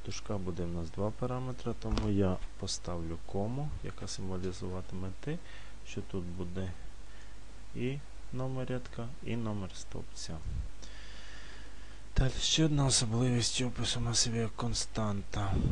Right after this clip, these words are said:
Весь масив береться в фігурні дужки, і в фігурні дужки, розділені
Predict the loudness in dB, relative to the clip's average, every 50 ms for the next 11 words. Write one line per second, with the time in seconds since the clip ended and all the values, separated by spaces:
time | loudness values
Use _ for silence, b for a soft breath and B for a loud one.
0 | 4 4 4 4 2 2 0 0 0 0 0 0 0 0 0 0 0 0 0 2
1 | 2 2 0 0 -2 -4 -4 -4 -4 -4 -4 -4 -2 -2 -2 -2 -2 -2 -2 -2
2 | -2 -2 -4 -4 -4 -4 -4 -2 -2 -2 -2 -2 -2 -2 -2 -2 -2 0 0 -2
3 | -2 0 0 -2 -2 -2 -2 -4 -2 -2 -2 -2 -2 -4 -4 -4 -4 -2 -2 -2
4 | -2 -2 -4 B B B B B B B B B -4 -2 -2 -2 -2 -2 -2 0
5 | 0 0 0 0 0 -2 -2